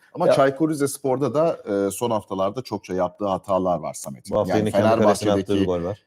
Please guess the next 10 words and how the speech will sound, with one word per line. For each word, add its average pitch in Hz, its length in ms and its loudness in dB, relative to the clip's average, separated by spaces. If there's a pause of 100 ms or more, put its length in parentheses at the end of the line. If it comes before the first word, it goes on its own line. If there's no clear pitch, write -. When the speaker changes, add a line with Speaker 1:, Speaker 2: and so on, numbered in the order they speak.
(160)
Speaker 1:
e, 87 360 0
o 98 220 2
hatalara, 98 840 2 (140)
e, 87 220 -2 (160)
Çaykur 95 380 0
Rizespor'da 92 600 -4
da 139 120 -2
devam 98 360 4
ediyor 80 280 -10
maalesef. 78 480 -6